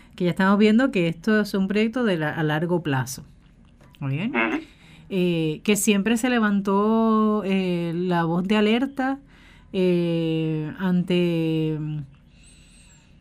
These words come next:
Speaker 1: eh, el reconocer, ¿verdad?, que no era necesario el quemar el carbón para ener-, rele-, eh, generar energía por el,
Speaker 2: Ujú.
Speaker 1: la realidad de los residuos, ¿no?, de ese carbón.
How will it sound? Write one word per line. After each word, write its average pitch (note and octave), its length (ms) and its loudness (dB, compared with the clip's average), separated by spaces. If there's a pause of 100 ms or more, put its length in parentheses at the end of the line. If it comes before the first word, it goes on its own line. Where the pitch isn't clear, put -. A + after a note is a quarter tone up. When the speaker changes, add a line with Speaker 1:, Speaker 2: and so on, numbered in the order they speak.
(440)
Speaker 1:
eh, C#3 460 -8
el G3 120 4
reconocer, G3+ 680 2
¿verdad?, F3+ 440 2
que F3 160 0
no E3+ 140 0
era G3+ 240 4
necesario G#3+ 920 2
el E3 120 -2
quemar D#3+ 360 0
el F#3+ 100 -8
carbón G#3+ 400 2
para G3+ 180 2
ener-, D#3+ 280 -2
rele-, D#3+ 340 0
eh, D3 340 -2 (320)
generar F3 340 2
energía G3 680 0 (480)
por F#3 260 2
el, E3+ 360 2
Speaker 2:
Ujú. E3+ 40 2 (180)
Speaker 1:
la D#3+ 120 4
realidad D#3+ 400 2
de E3 60 0
los G3 160 2
residuos, E3 680 0
¿no?, F#3+ 200 -4
de G3 80 -2
ese D#3+ 200 -4
carbón. C3+ 460 -6